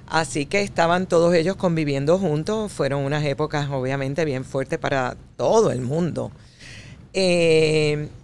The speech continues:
y entonces estuvo por allá, pues, no se sabía cuándo él regresaba. Yo estaba ya preparándome para el Open. Y, pues, Henry me aborda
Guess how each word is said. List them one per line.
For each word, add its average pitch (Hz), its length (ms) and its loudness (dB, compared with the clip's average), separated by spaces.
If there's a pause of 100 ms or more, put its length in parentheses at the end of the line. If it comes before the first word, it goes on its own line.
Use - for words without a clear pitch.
(380)
y 208 140 0
entonces 233 1080 0
estuvo 190 540 2
por 214 180 2
allá, 202 580 2
pues, 170 420 0 (120)
no 165 200 -2
se 170 180 -4
sabía 165 360 0
cuándo 160 260 -2
él 156 80 0
regresaba. 151 920 -2 (680)
Yo 160 120 -2
estaba 170 920 0 (140)
ya 160 560 0
preparándome 160 960 -2 (180)
para 139 840 -2
el 170 200 0
Open. 160 560 0 (840)
Y, 170 540 2
pues, 175 260 0
Henry 175 340 0
me 202 140 2
aborda 165 760 2